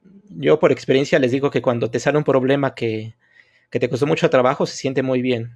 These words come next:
se siente, te sientes muy, no sé, se, sientes el logro y se siente muy bien, ¿no? Entonces es un buen pasatiempo. Eh, para esto, pues, decidí usar Twitch como plataforma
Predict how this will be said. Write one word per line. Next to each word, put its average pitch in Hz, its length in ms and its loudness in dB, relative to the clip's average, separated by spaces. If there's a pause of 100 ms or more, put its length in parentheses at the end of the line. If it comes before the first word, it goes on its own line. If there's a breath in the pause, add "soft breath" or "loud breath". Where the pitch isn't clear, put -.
(140)
se - 160 -16
siente, 123 520 -10
te 123 120 -10
sientes 127 400 -8
muy, 123 280 -8 (1040)
no - 100 -12
sé, 156 100 -16
se, - 260 -18 (1400)
sientes 143 320 2
el 123 120 0
logro 143 380 4
y 117 480 -4
se - 160 -12
siente 120 260 -8
muy 120 220 -4
bien, 110 220 -10 (160)
¿no? 135 220 -20
Entonces 127 360 -12
es 139 140 -4
un 131 100 -6
buen 127 140 0
pasatiempo. 120 480 -10 (1400)
Eh, 113 440 -4 (160)
para 131 220 4
esto, 165 280 0
pues, 113 200 2
decidí 120 360 2
usar 131 460 2
Twitch 156 400 -2
como - 220 -2
plataforma 143 680 -2